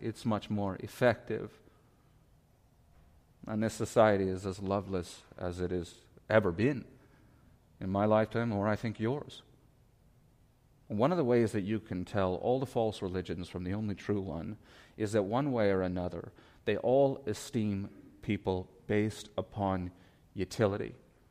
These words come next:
And utility within a political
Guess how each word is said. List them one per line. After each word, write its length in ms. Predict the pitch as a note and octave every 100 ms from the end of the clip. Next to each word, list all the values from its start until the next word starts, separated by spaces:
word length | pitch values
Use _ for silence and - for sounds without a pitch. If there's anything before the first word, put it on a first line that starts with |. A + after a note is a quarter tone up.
| _ _ _ _ _ _ _ -
And 200 | G#2+ G#2+
utility 440 | - C#3 C#3+ C3
within 280 | A2 G#2+ G#2
a 120 | F#2+
political 640 | - G#2+ G#2+ G#2 F#2+ F#2